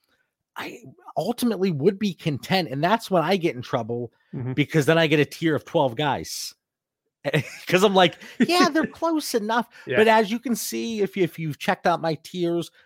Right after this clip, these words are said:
Speaker 1: again, they're posted on Twitter. They're my pinned tweet. Mitch, y-, you kinda talked me, 'cause at first I was like, "Oh, Mitch, you like to have these bigger tiers." You're like,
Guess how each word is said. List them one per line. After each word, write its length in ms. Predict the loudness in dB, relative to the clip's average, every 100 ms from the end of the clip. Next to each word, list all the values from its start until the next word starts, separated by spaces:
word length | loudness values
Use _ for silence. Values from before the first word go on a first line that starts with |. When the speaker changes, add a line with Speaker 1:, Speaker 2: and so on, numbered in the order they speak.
| _ -6
Speaker 1:
again, 220 | -2 0
they're 120 | 0
posted 400 | 0 -2 -2 -6
on 100 | -6
Twitter. 420 | -6 -2 -2 -2 -6 _ _
They're 180 | -2 -2
my 120 | -4
pinned 320 | -6 -6 -6
tweet. 300 | -6 -6 -6 -16 _ _ _ _ _ -6
Mitch, 440 | 0 0 -2 -12 -14
y-, 80 | -20 _
you 160 | -16 -4
kinda 160 | -2
talked 400 | -2 0 0 0
me, 400 | -4 -4 -8 -14 _ _ _
'cause 120 | 2 4
at 80 |
first 220 | 6 4 6
I 40 |
was 80 | 4
like, 100 | 2
"Oh, 140 | 0
Mitch, 300 | 0 -6 -4
you 100 | -2
like 160 | 0 0
to 60 | -2
have 160 | 0
these 120 | -2
bigger 280 | 0 0 0
tiers." 340 | -6 -2 -2 2
You're 100 | 0
like, 160 | -2